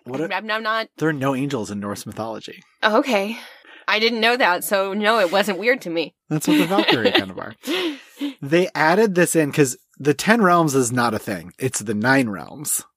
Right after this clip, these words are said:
Speaker 2: Mm.
Speaker 1: They added a secret tenth realm because at some point Marvel managed to get the rights to a character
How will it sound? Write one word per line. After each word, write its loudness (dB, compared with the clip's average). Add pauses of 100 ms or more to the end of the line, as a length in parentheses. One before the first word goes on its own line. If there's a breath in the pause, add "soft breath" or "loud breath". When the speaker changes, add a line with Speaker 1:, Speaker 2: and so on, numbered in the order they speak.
(140)
Speaker 2:
Mm. 0
Speaker 1:
They 6
added 6
a 6
secret 4
tenth -2
realm -4 (400 loud breath)
because 4
at 2
some 2
point 2
Marvel 4
managed 0
to 0
get 2
the 4
rights -2 (480 loud breath)
to 4
a 4
character 0